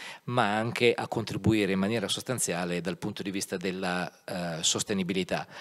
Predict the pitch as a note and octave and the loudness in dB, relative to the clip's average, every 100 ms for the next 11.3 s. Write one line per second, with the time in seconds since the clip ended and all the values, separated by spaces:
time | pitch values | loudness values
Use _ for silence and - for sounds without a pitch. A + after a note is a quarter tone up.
0 | - - - - - C3 B2 C#3 A#2 - | -12 -12 -14 0 6 6 8 4 4 6
1 | D#3+ B2+ G#2+ F#2 A#2 G2+ - - - F3+ | 6 6 0 0 2 0 -4 -16 -6 -4
2 | - G2+ G2+ - G2 F#2+ A2+ A2 A2 F#2 | -2 -2 -2 0 2 2 2 4 2 2
3 | F#2 F2 F#2 F2+ F2 G#2 F#2 E2+ G2 F2 | 0 0 0 0 0 -2 -4 0 0 2
4 | G2 G#2 F2+ - F2+ F#2 G#2 G2 F#3 E3+ | 0 0 0 -2 -2 0 -2 0 -2 0
5 | G#2+ G2 A2 G#2+ G#2 G2+ G#2+ A#2 F2+ - | 0 4 4 4 2 2 4 4 2 -4
6 | F#2 F#2 - E2 F2+ - E2+ F2 G2+ G#2 | -2 -2 -2 -4 -6 -2 -4 -2 -2 -2
7 | G2+ B2 G2 - F#2 F#2 G#2 F#2 - - | 0 2 2 2 0 2 0 0 -4 -18
8 | - G#2 F#2+ F#2 A#2+ G2+ F#2 F#2+ A2 G2+ | -8 -2 0 2 2 2 2 2 2 2
9 | F2 F2 G#2 F2+ F2 F2 - G2 F#2 F2+ | 2 2 2 0 0 -2 0 -2 -2 -4
10 | G2 F#2 G2+ G2+ - F2+ - F#2+ G2 B2 | -2 0 2 2 2 0 -2 -4 0 2
11 | G#2+ A2 B2 | 2 4 2